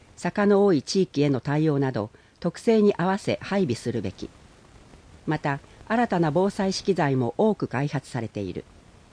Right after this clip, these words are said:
検討してほしい。部長、どこまで備えるか考えねばならない。地域に合わせ研究して、防災備蓄に備えたい。予防接種について。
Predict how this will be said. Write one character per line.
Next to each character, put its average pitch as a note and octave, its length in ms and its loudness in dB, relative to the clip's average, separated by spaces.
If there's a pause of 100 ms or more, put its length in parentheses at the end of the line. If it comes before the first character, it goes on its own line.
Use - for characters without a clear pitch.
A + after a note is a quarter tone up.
(140)
検 D#3 260 0
討 C3 100 -2
し - 40 -10
て - 80 -8
ほ - 100 -8
し - 200 -6
い。 - 40 -10 (1300)
部 D3+ 120 0
長、 D3 300 -2 (800)
ど A3 120 0
こ C4 100 2
ま G#3 140 4
で C#3+ 140 0
備 E3 360 0
え - 20 0
る E3 80 0
か - 300 -4
考 E3+ 260 2
え E3+ 100 2
ね C3+ 100 4
ば G2 100 -2
な G2+ 100 -2
ら A2 140 -4
な G2 100 -4
い。 F2+ 80 -10 (680)
地 A3+ 160 0
域 F3+ 180 -2
に D3 160 4
合 C#3+ 120 0
わ D#3+ 100 -2
せ A#2 320 -4
研 E3 180 2
究 D#3 220 0
し - 100 -6
て、 C3+ 220 -4 (300)
防 G3+ 180 2
災 G3+ 280 0
備 D#3+ 120 -6
蓄 E3 240 -4
に D3+ 120 2
備 B2 280 -4
え G#2 40 -8
た G2 160 -8
い。 D#2 80 -10 (2000)
予 G#3 120 4
防 C4 180 4
接 - 300 -4
種 D#3 100 -2
に A#2+ 120 0
つ - 120 -6
い B2 120 -2
て。 - 220 -6